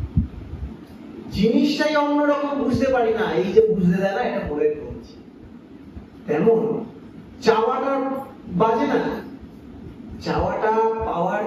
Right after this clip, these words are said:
যে কৌশল, সেটার ব্যবহার,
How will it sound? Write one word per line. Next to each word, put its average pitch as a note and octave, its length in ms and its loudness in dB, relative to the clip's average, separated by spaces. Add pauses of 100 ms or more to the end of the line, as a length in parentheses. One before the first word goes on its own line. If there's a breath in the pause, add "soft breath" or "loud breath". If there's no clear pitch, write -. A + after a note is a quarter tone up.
যে G3+ 60 -6 (100)
কৌশল, - 440 2 (880)
সেটার E3+ 460 2
ব্যবহার, D3+ 520 2